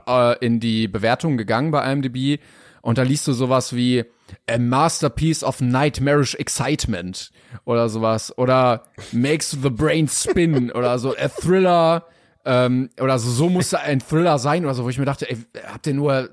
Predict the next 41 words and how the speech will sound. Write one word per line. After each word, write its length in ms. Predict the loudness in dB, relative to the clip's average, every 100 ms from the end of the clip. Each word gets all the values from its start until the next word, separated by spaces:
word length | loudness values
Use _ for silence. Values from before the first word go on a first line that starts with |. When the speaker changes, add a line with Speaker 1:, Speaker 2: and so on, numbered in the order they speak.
| -12
Speaker 2:
zwei 180 | -10
Filme 240 | -4 -2 0
in 60 |
eurem 180 | 2 2
Leben 220 | 2 2
gesehen 280 | 2 2 2
oder 360 | 2 2 0 -2
was 240 | -2 0
ist 80 | 0
hier 80 | 0
los?“ 380 | 2 2 0 -4 -20 _ -4
Also 240 | 2 2 2 -4
Speaker 1:
Es 160 | -10 -6
ist 300 | -4 -4 -2
Nostalgie, 580 | -2 -2 -2 -2 0 -2
du 80 |
kannst 260 | 0 -2 -2
mir 60 | -2
nix 200 | -2 -2
sagen. 360 | -2 -2 -2 -4
Also 180 | -4 -2
bei 160 | 0
Hitchcock 400 | 0 -2 -4 -4
ist 100 | -4
so 200 | -2 -2
viel 240 | -2 -4 0
Speaker 2:
Ja, 160 | 2
aber, 120 | 4 2
Speaker 1:
Nostalgie 280 | 0 -2
Speaker 2:
also, 180 | 0 2
Speaker 1:
einfach 100 | 0
mit 140 | 0 0
dabei, 220 | 2 2
Speaker 2:
bei 120 | 2
Speaker 1:
ne? 40 | 2
Speaker 2:
Psycho 580 | 0 2 2 2 0 0
verstehe 400 | -2 -2 0 0
ich 160 | 0
das. 180 | -4 -6
Ich 120 | -6 -2
find, 240 | -2 -4